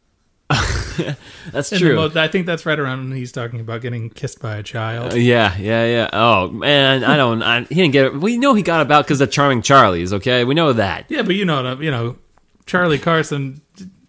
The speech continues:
Speaker 1: You, it's funny, you, you, as much as he, like, hates that part of his reputation, I bet you the Charming Charlie's got him a lot, got him around a lot.
Speaker 2: I got about, Missus Hughes.
Speaker 1: Yeah, yeah. I think it, it, it did well for him.
Speaker 2: I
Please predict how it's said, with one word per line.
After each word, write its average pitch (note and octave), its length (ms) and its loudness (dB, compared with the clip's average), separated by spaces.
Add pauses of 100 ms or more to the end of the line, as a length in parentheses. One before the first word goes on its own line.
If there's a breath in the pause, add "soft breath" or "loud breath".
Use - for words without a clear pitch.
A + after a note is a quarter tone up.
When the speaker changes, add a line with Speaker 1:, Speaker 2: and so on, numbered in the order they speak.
(460)
Speaker 1:
You, D#3 160 -2
it's F3 120 2
funny, F3+ 180 2
you, E3 200 2
you, D#3+ 280 0
as C#3+ 160 -2
much G3+ 160 0
as D3+ 80 -2
he, D3 140 2
like, A2+ 380 -2
hates A#2 320 -4
that - 300 -2 (100)
part C3 140 0
of B2 60 0
his A2+ 100 -2
reputation, A#2+ 580 -2 (120)
I - 100 -6
bet G3 300 -4
you E3+ 100 4
the B2 80 0
Charming B2 320 0
Charlie's G#2+ 400 0
got G2 220 2
him G2+ 140 -4
a F#2+ 40 -2
lot, F#2+ 400 2 (500 soft breath)
got B2 160 2
him G2 100 -4
around F2+ 240 0
a D2 40 -8
lot. D#2 300 -4 (640)
Speaker 2:
I G3+ 380 -8
got F#3 340 -10
about, G2 540 -14
Missus - 300 -8
Hughes. G2 460 -8
Speaker 1:
Yeah, F#2+ 260 0 (100)
yeah. G2 360 -2
I G#2+ 120 -2
think A#2+ 320 -6
it, - 80 -10
it, G#2 240 -4
it G2+ 80 -8
did G#2 140 -2
well F#2 200 0
for F#2 200 -2
him. F#2 60 0
Speaker 2:
I F#3 380 -4